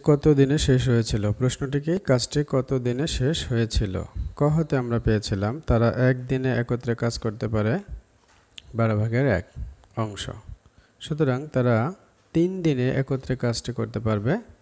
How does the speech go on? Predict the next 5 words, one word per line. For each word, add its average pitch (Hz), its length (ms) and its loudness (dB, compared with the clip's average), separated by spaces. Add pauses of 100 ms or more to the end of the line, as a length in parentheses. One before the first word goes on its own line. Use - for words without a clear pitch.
(1300)
কত 135 360 0 (840)
অংশ? 110 340 -4 (720)
তাহলে 131 380 2
এক্ষেত্রে 131 320 0
আমাদেরকে 120 540 -2